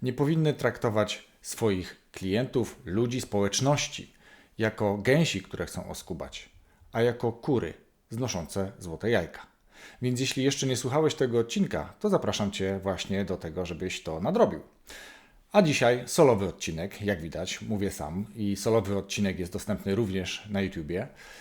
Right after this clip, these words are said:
Możesz wejść także na stronę Rozwój Osobisty dla Każdego i zapisać się na mój newsletter. A o czym będzie dzisiejszy odcinek? Dzisiejszy odcinek to będzie miks storytellingu, inspiracji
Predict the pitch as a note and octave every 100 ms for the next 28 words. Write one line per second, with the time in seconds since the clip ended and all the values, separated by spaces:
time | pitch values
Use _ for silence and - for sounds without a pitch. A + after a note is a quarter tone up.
0 | - C#3 D3 C#3 A#2 G2+ A#2+ A#2 - -
1 | A2 G2+ G#2+ G#2 G2+ A#2+ G#2 G#2 A#2 G#2+
2 | G#2 G2 G2+ G2+ A2+ G#2 B2 G#2+ G#2+ A#2+
3 | F3+ G3 F#3+ - F3+ - D#3 D3+ D3+ D3
4 | C3 F#2 - C#2 - _ _ - - -
5 | A#2+ G#2 - A#2 A#2+ A2+ A2+ A#2+ A2+ A#2+
6 | A#2+ B2+ A2 - D3 G3+ - - _ -
7 | C#3 C#4 C4+ G#3 D#3+ - G3 F3+ C3+ C#3+
8 | C3+ C3 A2 A2+ C#3+ - - - - A2
9 | G#2 G2+ A2 C#3+ F#3+ G3+ - - F#2+ -
10 | G3+ G#3 C3+ - F#3+ F#3+